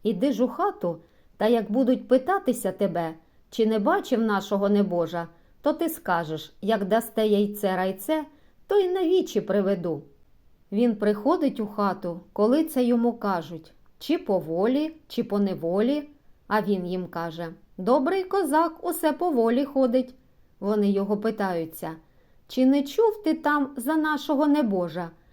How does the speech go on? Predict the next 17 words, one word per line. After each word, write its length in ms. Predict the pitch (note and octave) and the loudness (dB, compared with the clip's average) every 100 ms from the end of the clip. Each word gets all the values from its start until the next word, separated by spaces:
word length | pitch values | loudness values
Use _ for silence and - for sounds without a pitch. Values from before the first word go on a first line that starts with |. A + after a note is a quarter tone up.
| _ - | _ -8
Бо 180 | F#3+ A#3 | 2 4
вже 220 | A#3 A#3+ | 4 2
третє 460 | A#3 C4 C4 B3+ C4+ | 2 4 4 4 2
літо, 400 | C4+ F#4 - G3 | 2 0 0 0
як 260 | G3+ G3+ | 0 0
пішов 400 | - A3+ A3 G3+ | -2 -2 0 0
на 140 | G3+ G3+ | 2 2
війну, 440 | G#3 G3+ F#3+ E3+ D#3+ - - _ | 2 2 0 -2 -10 -18 -20 _
та 140 | - A#3 | 0 4
ні 220 | C4 C4 | 4 4
чутки, 720 | - F4+ G#4+ - D#4+ D#4+ D#4+ | 2 2 2 0 0 0 0
ні 300 | A#3+ A3+ F4 | 0 0 0
звістки». 720 | C4+ G#3 D#4 F#4 - - E3+ D#3+ _ - _ _ | 0 0 0 -2 -8 -8 -8 -8 _ -20 _ _
А 120 | G3+ | -4
він 220 | G3 G#3 F#3+ | 0 0 2
їм 260 | G#3 G#3 | 2 2
каже: 440 | G3+ F#3 F3 F3 | 0 -2 -2 -6